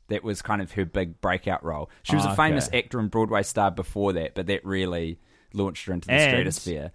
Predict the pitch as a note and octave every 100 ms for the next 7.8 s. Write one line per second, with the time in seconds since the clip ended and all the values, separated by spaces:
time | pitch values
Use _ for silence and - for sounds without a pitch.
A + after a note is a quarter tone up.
0 | _ - C3 - - C#3+ B2+ B2 C3 B2+
1 | A#2 A2+ - C#3 C#3 A#2 F#2 A2 A#2 D3
2 | C#3 G#2+ F#2+ E2+ E2+ - - F#2+ F2+ E2
3 | - - G#2 E2 E2+ G#2+ - - - A#2+
4 | A#2+ G#2 A2+ A2+ - F2+ A2 G#2+ G2+ G2
5 | - A#2 A#2+ C3 - G2+ F2 C#3+ - F#2
6 | C2+ F2 B2 - _ _ _ G2 G#2+ A2
7 | A#2 A#2+ B2 G#2+ D3+ - -